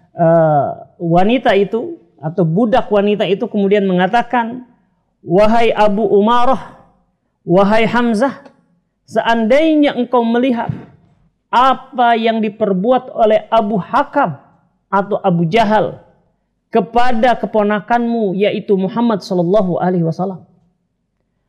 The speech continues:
Barusan atau kejadiannya saya melihat bahwa Abu Jahal mendatangi Muhammad sallallahu alaihi wasallam yang sedang duduk di sini. Lalu Abu Jahal pun mengganggu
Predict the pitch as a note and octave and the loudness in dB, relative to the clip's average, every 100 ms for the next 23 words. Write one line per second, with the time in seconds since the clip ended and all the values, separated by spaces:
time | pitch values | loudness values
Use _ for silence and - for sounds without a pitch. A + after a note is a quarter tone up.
0 | _ _ _ _ - D3+ A#3+ D#4 - D4+ | _ _ _ _ -4 2 4 4 4 2
1 | G#3+ - G#3 A3+ - G3 G#3 G#3 C#4 D4+ | 0 -2 -4 -4 -2 0 2 2 2 2
2 | E4+ E4+ C4+ C4+ C4 A#3+ A#3+ C4 A#3+ B3 | 2 0 0 2 2 2 2 2 0 -2
3 | A#3+ _ _ _ _ - F3 A3 A#3 G#3 | -6 _ _ _ _ -4 2 4 4 2
4 | G3 G#3 F3+ A3+ G#3 G#3+ F#3 F#3 F#3+ F3+ | 0 0 2 2 2 2 2 0 2 2
5 | F3 G#3 G3+ G#3 F#3 E3 E3+ G3+ F#3+ F3+ | 2 0 0 2 2 0 0 -2 -2 -4
6 | D#3+ E3 F#3 F3 D#3 D#3 D#3 - D#3+ D#3+ | -4 0 0 0 -2 -4 -6 -8 -8 -8
7 | D#3+ _ _ _ _ - G3 G3+ A#3+ B3 | -12 _ _ _ _ -4 -2 0 0 0
8 | A#3+ D4 G4+ G4 D4 - G4 - - _ | 0 2 2 2 0 0 -2 -6 -14 _
9 | _ _ _ _ _ E3 F#3 G3+ F3 D3 | _ _ _ _ _ 0 4 4 4 0
10 | - - _ _ _ F#3+ F#3+ E3+ F#3 G3+ | -8 -20 _ _ _ 0 2 2 2 0
11 | G#3 G3 F3+ E3+ F3 G#3 A3 | 0 0 2 4 4 2 2